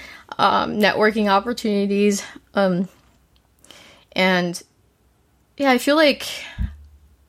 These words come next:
the cyber community is doing their absolute best to encourage women,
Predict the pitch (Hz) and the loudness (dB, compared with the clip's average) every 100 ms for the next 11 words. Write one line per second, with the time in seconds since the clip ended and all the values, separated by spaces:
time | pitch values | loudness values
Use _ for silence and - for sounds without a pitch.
0 | _ _ _ 214 202 190 190 202 214 190 | _ _ _ 0 2 2 0 0 -2 -2
1 | 185 175 175 175 175 180 185 180 170 170 | 0 -2 -2 -2 -2 0 0 0 0 0
2 | - 170 - 160 160 160 - - - - | -2 -6 -4 2 2 2 -2 -6 -12 -20
3 | _ _ _ _ _ _ - 190 165 160 | _ _ _ _ _ _ -4 -2 -2 -4
4 | - 185 170 190 180 180 156 - - - | -4 -4 0 4 4 4 0 -8 -16 -12
5 | 180 175 165 156 165 208 | -2 0 0 -2 0 0